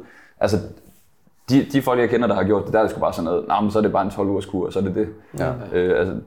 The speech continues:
Speaker 1: nu har jeg hørt folk, så skal man have en kur efter kuren for at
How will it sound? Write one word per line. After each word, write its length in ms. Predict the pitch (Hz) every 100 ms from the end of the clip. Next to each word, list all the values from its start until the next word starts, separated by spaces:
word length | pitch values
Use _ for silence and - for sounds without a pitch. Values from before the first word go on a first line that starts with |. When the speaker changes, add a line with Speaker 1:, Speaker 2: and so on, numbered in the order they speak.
| - - -
Speaker 1:
nu 220 | 95 95
har 80 | 110
jeg 80 | 104
hørt 100 | 98
folk, 180 | 107 101
så 80 | 113
skal 120 | 113
man 80 | 98
have 120 | 101
en 60 | 98
kur 180 | 107
efter 240 | 98 107 101
kuren 300 | 107 98 98
for 460 | 98 95 85 98
at 60 | 80